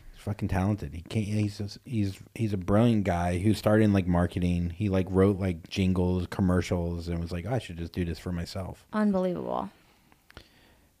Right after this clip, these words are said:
Speaker 1: Thing is, though, he does these freestyles, and they're all written. I'm, I'm, that's
Speaker 2: That's true, right?
Speaker 1: I
Speaker 2: When
Speaker 1: hate, I hate that.
Speaker 2: Are they all written?
Speaker 1: Yeah.
Speaker 2: Have you seen him on, like, The
Speaker 1: You know what
Speaker 2: Breakfast
Speaker 1: these guys
Speaker 2: Club,
Speaker 1: will
Speaker 2: though?
Speaker 1: do? This is what they'll do.
Speaker 2: Yeah.
Speaker 1: Or Slay, or Slay in the Morning?
Speaker 2: Yes, that's where I watch on YouTube. I see them all do it.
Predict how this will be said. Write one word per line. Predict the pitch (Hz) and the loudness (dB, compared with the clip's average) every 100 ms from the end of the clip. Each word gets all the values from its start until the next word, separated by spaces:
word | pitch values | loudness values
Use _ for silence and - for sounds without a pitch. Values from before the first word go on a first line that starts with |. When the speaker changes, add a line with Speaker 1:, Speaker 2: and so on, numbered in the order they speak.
| - | -4
Speaker 1:
Thing | 123 | 0
is, | 90 80 | 0 -2
though, | 82 | -6
he | 85 | -6
does | 87 82 | -6 -6
these | 82 | -8
freestyles, | - 92 - 82 - - - | -8 -10 -8 -10 -10 -12 -14
and | 65 | -14
they're | 82 - | -12 -12
all | 95 98 | -12 -12
written. | - 78 87 76 - - | -12 -12 -12 -14 -16 -10
I'm, | 98 98 | -8 -8
I'm, | 104 95 _ - | -8 -10 _ -14
that's | 107 | 2
Speaker 2:
That's | 226 226 - | 6 6 4
true, | - 185 | 2 4
right? | 156 170 175 - - - | 4 2 0 -4 -20 -12
Speaker 1:
I | - | -6
Speaker 2:
When | 147 | -2
Speaker 1:
hate, | 117 101 | -2 -2
I | |
hate | 110 110 98 | -4 -4 -6
that. | - - - _ _ - | -8 -12 -16 _ _ 2
Speaker 2:
Are | 220 | 6
they | 262 | 10
all | 262 247 | 12 10
written? | 294 320 349 349 - _ - - | 10 6 2 -4 -10 _ -20 -8
Speaker 1:
Yeah. | 151 196 208 127 - | 2 4 4 2 0
Speaker 2:
Have | 226 | 2
you | 233 | 2
seen | - 240 | 6 6
him | 233 | 8
on, | 226 | 6
like, | 220 | 4
The | 131 | 6
Speaker 1:
You | |
know | 131 | 8
what | 165 175 | 10 10
Speaker 2:
Breakfast | 220 131 | 6 8
Speaker 1:
these | |
guys | 139 139 | 8 10
Speaker 2:
Club, | 135 123 | 8 8
Speaker 1:
will | 123 | 8
Speaker 2:
though? | 127 | 4
Speaker 1:
do? | - | 0
This | 131 | 0
is | 117 | 4
what | 120 | 4
they'll | 117 | 4
do. | 98 95 85 - | 2 2 0 2
Speaker 2:
Yeah. | 202 | 6
Speaker 1:
Or | 113 | 6
Slay, | 104 - 101 101 - - | 6 2 2 2 0 0
or | 95 82 | 0 0
Slay | - - - - - 104 | -6 -14 -14 -6 0 2
in | 123 | 2
the | 131 | 0
Morning? | 139 143 147 | 0 0 4
Speaker 2:
Yes, | 226 190 180 - | 6 6 2 0
that's | 214 - | 0 2
where | 202 | 4
I | 190 | 4
watch | 165 185 | 2 -4
on | - | -4
YouTube. | 165 180 208 - 208 | -4 -4 -6 -8 -8
I | 220 | -10
see | - 104 | -8 -6
them | 98 | -6
all | - | -8
do | 73 | -8
it. | 73 - | -10 -12